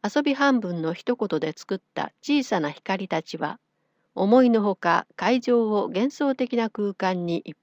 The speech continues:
変させた。来場者にも好評だった。何より、この光に惹かれている自分がいた。後日、ひょんなことから秦野の竹林が荒れているという話を耳にした。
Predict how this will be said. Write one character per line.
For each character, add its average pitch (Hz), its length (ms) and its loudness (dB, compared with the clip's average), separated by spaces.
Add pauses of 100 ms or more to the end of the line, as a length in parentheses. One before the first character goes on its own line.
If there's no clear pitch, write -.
変 185 200 -2
さ 160 160 -8
せ 165 140 -12
た。 - 240 -14 (1300)
来 247 220 4
場 311 200 0
者 185 200 0
に 170 80 -2
も 151 260 -4
好 196 180 0
評 202 260 -2
だ 156 120 -4
っ - 60 -16 (120)
た。 - 200 -12 (1040)
何 240 300 2
よ 156 120 0
り、 151 160 -10 (480)
こ 214 120 0
の 285 120 4
光 269 360 0
に 175 120 2
惹 - 100 -16
か 208 140 0
れ 202 100 -2
て 185 120 -6
い 170 120 -4
る 175 100 -6
自 175 220 -6
分 220 220 -2
が 185 140 -4
い 151 120 -8 (100)
た。 - 220 -6 (2000)
後 269 160 4
日、 190 420 -4 (140)
ひ - 120 -2
ょ 311 80 4
ん 311 80 2
な 185 120 0
こ 170 120 -10
と 196 140 -4
か 156 140 -2
ら 156 200 -4 (280)
秦 240 320 2
野 247 120 4
の 233 140 4
竹 - 220 -6
林 233 240 2
が 208 200 -2
荒 180 120 -2
れ 254 80 0
て 269 180 0
い 262 40 2
る 262 100 0
と 208 120 -2
い 170 120 -4
う 165 100 -6
話 170 480 -6
を 139 100 0
耳 214 280 2
に 175 120 0
し - 140 -16
た。 - 220 -14